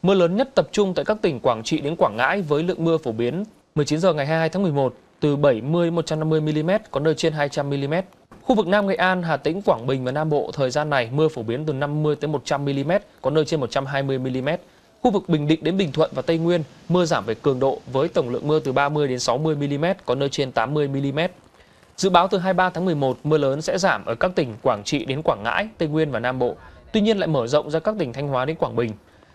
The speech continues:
Dự báo từ hai mươi ba đến hai mươi tư tháng mười một, khu vực này có mưa vừa mưa to đến rất to, với lượng mưa phổ biến từ bảy mươi tới một trăm năm mươi mi-li-mét, có nơi trên một trăm năm mươi mi-li-mét.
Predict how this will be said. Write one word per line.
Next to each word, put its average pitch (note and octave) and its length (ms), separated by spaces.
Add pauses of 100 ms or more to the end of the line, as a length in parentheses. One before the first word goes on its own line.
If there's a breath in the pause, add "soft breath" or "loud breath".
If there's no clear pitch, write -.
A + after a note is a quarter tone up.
Dự F#3 140
báo F#3 200
từ E3+ 220
hai E3+ 180
mươi F3 40
ba F3 180
đến D#3+ 120
hai F3 140
mươi E3+ 60
tư F3+ 140
tháng E3 140
mười E3+ 100
một, C3 220 (100)
khu G#3 140
vực D#3+ 140
này B2 180
có C#3 100
mưa E3 200
vừa C#3 220
mưa C#3+ 160
to C#3+ 260
đến C3 120
rất G#3 180
to, F#3 200 (320 loud breath)
với C#3 220
lượng F#3 220
mưa D#3+ 260
phổ B2 180
biến A#2+ 220
từ F3 120
bảy A#2+ 180
mươi D3 300
tới D#3 120
một D3+ 160
trăm C#3 140
năm C3+ 140
mươi C#3 140
mi-li-mét, C#3 400 (160)
có B2 80
nơi D3 160
trên E3+ 180
một A#2 140
trăm B2 140
năm B2+ 140
mươi C3 120
mi-li-mét. B2+ 400